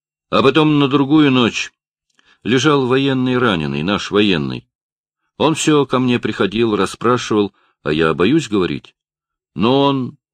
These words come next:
ну, ни на шагу от меня. Всё, "Тётка, так как там партизаны?" А я ему говорю, "Я сама боюсь, ведь кто его знает?"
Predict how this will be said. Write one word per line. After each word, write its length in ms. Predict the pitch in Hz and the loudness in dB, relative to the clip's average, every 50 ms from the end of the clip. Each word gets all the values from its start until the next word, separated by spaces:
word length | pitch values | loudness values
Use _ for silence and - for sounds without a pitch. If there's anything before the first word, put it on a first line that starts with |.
| _ - | _ -18
ну, 680 | 117 - - 90 101 117 147 175 170 160 165 185 - _ _ _ _ _ | -14 -10 -6 -4 -4 -2 -2 -4 -6 -6 -8 -10 -12 _ _ _ _ _
ни 240 | - - 87 101 131 147 | -10 -6 -2 -2 0 0
на 120 | 143 139 | -2 -2
шагу 340 | - - - 82 69 - 69 | -4 -4 -6 -6 -6 -6 -10
от 160 | 64 - - | -12 -12 -12
меня. 260 | 73 64 62 58 - _ _ _ _ _ _ _ _ | -12 -12 -12 -14 -18 _ _ _ _ _ _ _ _
Всё, 360 | - - - 95 90 78 65 _ _ _ _ _ _ _ - | -14 -6 -2 0 0 0 -2 _ _ _ _ _ _ _ -6
"Тётка, 520 | - 95 101 101 - - - 64 55 - _ _ _ _ _ _ _ _ _ _ _ _ _ _ _ _ | -2 0 0 0 0 -4 -12 -14 -14 -16 _ _ _ _ _ _ _ _ _ _ _ _ _ _ _ _
так 180 | - 87 - _ _ - | -6 -6 -6 _ _ -6
как 260 | - 117 127 123 - | -4 -4 -4 -4 -6
там 200 | - 107 104 98 | -8 -8 -8 -6
партизаны?" 640 | - 98 - - - 87 78 67 64 55 - _ _ _ _ _ _ _ - - - - | -8 -8 -8 -8 -10 -10 -10 -10 -12 -14 -16 _ _ _ _ _ _ _ -20 -20 -18 -10
А 100 | - 76 | -6 -2
я 120 | 85 92 92 | -2 0 0
ему 160 | 95 95 90 | -2 -2 -2
говорю, 280 | 87 90 80 73 65 _ _ _ _ _ | -2 -2 -2 -4 -6 _ _ _ _ _
"Я 220 | - 64 80 87 87 | -8 -6 -6 -6 -6
сама 420 | - - 90 90 92 92 92 87 | -6 -8 -8 -8 -6 -6 -8 -8
боюсь, 720 | - 80 82 85 78 78 80 76 67 - - - - - _ _ _ _ _ _ | -8 -6 -6 -6 -6 -8 -8 -10 -10 -12 -14 -16 -16 -20 _ _ _ _ _ _
ведь 180 | - 87 98 - | -6 -6 -6 -6
кто 260 | - - - 117 113 | -8 -4 0 2 2
его 220 | 120 120 107 107 104 | 2 4 2 2 0
знает?" 640 | 90 90 98 104 101 92 82 78 71 - _ _ | 0 0 0 0 0 0 0 -4 -6 -8 _ _